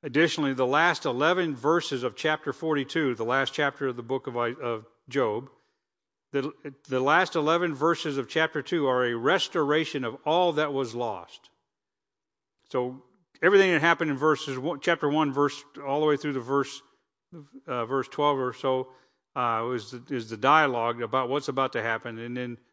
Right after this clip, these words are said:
we see everything that happens. And then the last eleven verses of chapter forty-two is a restoration. Between first, the first twelve and the last eleven verses,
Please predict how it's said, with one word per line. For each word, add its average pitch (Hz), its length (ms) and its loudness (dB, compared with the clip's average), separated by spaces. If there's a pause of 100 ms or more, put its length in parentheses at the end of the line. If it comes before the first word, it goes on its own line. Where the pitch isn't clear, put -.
we 120 60 -10
see 165 220 2
everything 151 240 0
that 127 100 -2
happens. 127 480 -4 (340)
And 127 100 -6
then 131 180 -2
the 123 80 -2
last 139 380 0
eleven 139 340 0
verses 127 340 -2
of 117 120 -8
chapter 131 280 -4
forty-two 127 440 -4
is 110 100 -6
a 110 60 -4
restoration. 120 800 -6 (440)
Between 185 500 2
first, 175 440 0 (140)
the 143 100 0
first 185 380 2
twelve 185 380 4
and 147 120 4
the 139 60 2
last 160 340 2
eleven 156 400 0
verses, 131 500 -2